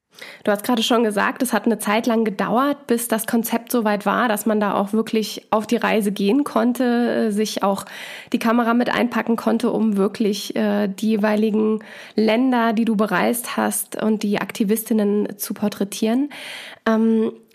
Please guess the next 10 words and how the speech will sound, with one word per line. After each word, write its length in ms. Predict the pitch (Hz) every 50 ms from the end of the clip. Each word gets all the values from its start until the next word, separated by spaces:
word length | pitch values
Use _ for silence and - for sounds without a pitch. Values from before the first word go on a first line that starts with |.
| _ _ _ _ _ _ _ _ _ _ _ _ _ -
wie 600 | 190 180 185 196 196 202 220 233 247 269 269 262
kam 460 | 269 - - - 214 220 247 302 320 330
es 160 | 302 - -
dazu, 500 | - 233 226 - - - 247 233 233 220
überhaupt 840 | - 214 226 220 202 202 214 214 226 220 - - - - - - -
die 180 | 220 214 214 208
jeweiligen 560 | 196 220 220 214 208 202 196 220 208 214 208
Länder 500 | 208 202 196 160 165 214 240 277 285 277
zu 160 | - - 294
finden, 600 | 285 - - 285 285 294 294 - 320 320 320 320